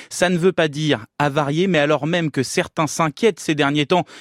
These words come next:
de la qualité de la viande importée dans le cadre des accords de libre-échange entre l'Europe et le Canada ou le Mercosur,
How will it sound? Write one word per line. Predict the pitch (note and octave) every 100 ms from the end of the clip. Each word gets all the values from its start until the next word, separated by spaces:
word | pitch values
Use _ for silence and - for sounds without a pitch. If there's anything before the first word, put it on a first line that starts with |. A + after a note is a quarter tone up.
| - -
de |
la | C3 B2+
qualité | B2+ B2 C3+
de | A#2
la | B2
viande | C3+ A3 E3+
importée | A#2 D3+ - G#3
dans | C3+
le | A#2
cadre | - C#3+ A#2 A2+
des | G#2+ G#2+
accords | A#2 - A2+
de | G#2+
libre-échange | G#2 A#2+ A#2+ C3+ G#3 F3+
entre | A#2+ - A2+
l'Europe | A#2+ B2 B2+ - -
et | G#2+
le | G2+
Canada | A#2 A#2 B2 D3+
ou |
le | A2+
Mercosur, | A2+ D3 - D3 - F3